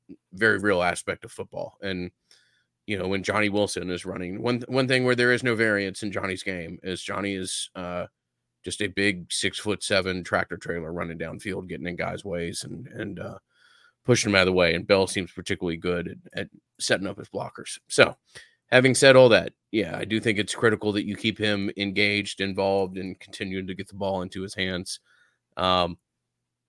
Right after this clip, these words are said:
I'm not gonna make too much of one game where only Keon Coleman gets thrown at three or four times or whatever, but that's, you know, not something that you wanna necessarily, I would think that's not a habit that you wanna have run too deep.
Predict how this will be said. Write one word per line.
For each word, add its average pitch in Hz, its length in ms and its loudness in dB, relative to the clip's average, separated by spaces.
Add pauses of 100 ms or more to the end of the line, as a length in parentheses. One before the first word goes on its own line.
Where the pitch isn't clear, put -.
(560)
I'm 131 80 2
not 117 100 6
gonna 117 140 6
make 113 160 6
too 135 120 -2
much 117 260 0
of 92 100 -6
one 107 160 -2
game 107 360 0
where 107 160 -2
only 104 200 -2
Keon 104 320 -4
Coleman 104 340 -4
gets 98 280 -8 (200)
thrown 101 220 -6
at 101 180 -4
three 104 160 -4
or 101 60 -2
four 101 180 -4
times 104 420 -8
or 101 60 -6
whatever, 101 380 -4
but 95 120 -8
that's, - 360 -4 (420)
you 110 120 -6
know, 92 120 2
not 90 220 -2
something 92 320 -6
that 90 120 -8
you 90 120 -4
wanna 90 240 -4 (120)
necessarily, 92 600 -4 (1040)
I - 60 6
would 120 140 6
think 123 160 8
that's 120 200 4
not 107 160 6
a 92 40 6
habit 95 380 4
that 101 180 -8
you 98 140 -4
wanna 95 180 0
have 90 300 -2
run 92 220 -2
too 98 160 -6
deep. 78 240 -10